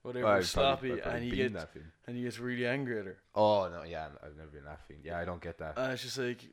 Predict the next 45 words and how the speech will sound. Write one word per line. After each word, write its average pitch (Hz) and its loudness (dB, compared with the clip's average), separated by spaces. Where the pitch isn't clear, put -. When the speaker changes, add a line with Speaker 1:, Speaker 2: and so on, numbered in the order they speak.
Speaker 1:
man, 156 -10
you're, 139 -6
like, 139 -8
Speaker 2:
That's - 8
like 170 8
a 127 8
rejection 117 2
Speaker 1:
like, 160 4
Speaker 2:
thing, 92 -6
though, 170 -2
Speaker 1:
yeah, 175 2
Speaker 2:
isn't 156 0
Speaker 1:
it's 135 -4
Speaker 2:
it? - -8
Speaker 1:
like, 139 -6
no 185 4
one 190 4
is 120 -6
obliged 139 2
to 120 2
want 147 0
or 127 0
have 165 0
to 139 -8
get 135 2
with 127 0
you. 123 0
Like, 117 -4
you 127 -8
have 139 -16
to 160 -10
be, 156 -6
you 127 -8
know, 92 -4
an 135 -2
Speaker 2:
Yeah. 131 0
Speaker 1:
attractive 139 4
person. 135 4
Speaker 2:
I 110 4
always 120 8
think 110 -2
that's 104 0
a - -12
different, 98 -4
uh, 82 -2